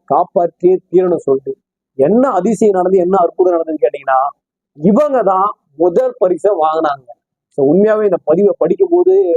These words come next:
எனக்கு ரொம்ப உணர்ச்சி பூர்வமா ஆயிடுச்சு. இந்த விஷயத்த நம்ம சொல்லியே ஆகணும்.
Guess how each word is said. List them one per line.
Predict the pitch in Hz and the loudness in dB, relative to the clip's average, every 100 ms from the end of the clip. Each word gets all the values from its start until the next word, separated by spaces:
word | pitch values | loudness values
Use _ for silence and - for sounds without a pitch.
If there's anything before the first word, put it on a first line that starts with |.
| - | -4
எனக்கு | - - - | -6 -10 -8
ரொம்ப | 160 185 170 139 _ _ - | -2 0 0 -2 _ _ -4
உணர்ச்சி | 175 185 | -2 -2
பூர்வமா | 165 170 175 170 | -2 0 0 0
ஆயிடுச்சு. | 151 151 180 185 | -2 -2 0 0
இந்த | 151 | 0
விஷயத்த | 143 139 202 | -4 -6 -4
நம்ம | 180 160 | -2 -2
சொல்லியே | 135 143 175 196 180 | -2 0 2 2 0
ஆகணும். | 165 190 165 | -2 -2 -2